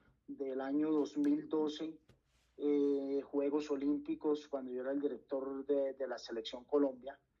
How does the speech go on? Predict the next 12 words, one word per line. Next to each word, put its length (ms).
y, 800
y 120
que 320
estábamos 760
hospedados, 1000
eh, 420
diez 280
días 260
antes 380
en 100
un 140
sitio 840